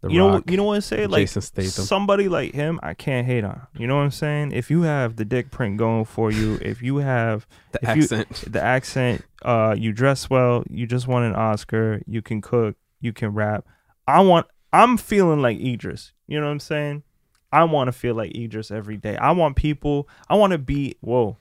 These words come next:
Speaker 2: I was gonna say, I wanna be in people's mouths like
Speaker 1: <laughs>
Speaker 2: Idris.
Speaker 1: Hey. <laughs>
Speaker 2: I want people talking about me like Idris. You know what I'm
Speaker 1: Hey.
Speaker 2: saying? So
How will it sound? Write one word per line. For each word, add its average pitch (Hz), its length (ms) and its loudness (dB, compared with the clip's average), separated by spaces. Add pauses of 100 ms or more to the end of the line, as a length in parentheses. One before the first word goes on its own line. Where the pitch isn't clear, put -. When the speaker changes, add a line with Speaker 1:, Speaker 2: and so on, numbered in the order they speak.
(120)
Speaker 2:
I 123 40 0
was 131 80 0
gonna 143 100 0
say, 131 120 -4
I 123 60 0
wanna 165 180 0
be 127 140 -4
in 123 100 -4
people's 107 400 -8
mouths 113 460 0
like 95 100 -6
Speaker 1:
<laughs> 110 180 -4
Speaker 2:
Idris. 123 320 -2
Speaker 1:
Hey. 113 1040 -2
<laughs> - 40 -10
Speaker 2:
I 139 80 6
want 160 180 6
people 135 260 2
talking 120 380 0
about 107 300 -2
me 107 100 -4
like 104 220 -6
Idris. 101 480 -8
You 98 100 -14
know 113 80 -4
what 120 60 2
I'm 127 60 2
Speaker 1:
Hey. - 60 -8
Speaker 2:
saying? 139 180 0
So 123 160 0